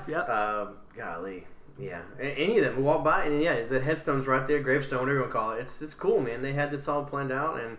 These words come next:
Speaker 2: really neat. And again, we mentioned way back, beginning of this episodes of Talking Taker, that, um, Vince saw something in this character from day one. And production-wise, he's built, again, he has an elaborate entrance,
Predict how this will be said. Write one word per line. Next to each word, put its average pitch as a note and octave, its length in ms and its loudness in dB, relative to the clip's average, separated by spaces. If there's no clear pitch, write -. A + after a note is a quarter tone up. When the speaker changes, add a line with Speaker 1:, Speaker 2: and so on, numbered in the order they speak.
Speaker 2:
really D3+ 200 6
neat. D3 180 4
And D3 100 2
again, C#3 240 2
we D#3 160 4
mentioned D#3+ 460 -2
way C3+ 180 0
back, C#3 320 0
beginning B2+ 340 -2
of C3 80 -2
this - 420 -10
episodes A#2+ 600 -6
of G2+ 100 -12
Talking A2+ 280 -2
Taker, G#2 300 -8
that, G2+ 340 -6
um, G#2 520 -4
Vince D3+ 300 -2
saw D3 260 4
something C3 400 -2
in A#2+ 200 -4
this C#3 140 0
character G2+ 640 -6
from G2+ 320 -6
day G2+ 160 -4
one. G2+ 280 -6
And G#2+ 500 -8
production-wise, A#2+ 920 0
he's A2+ 160 -10
built, A2 300 -4
again, G2 180 -10
he G2 120 -8
has G2 180 -6
an F2 100 -12
elaborate A2+ 500 -6
entrance, A2+ 520 -8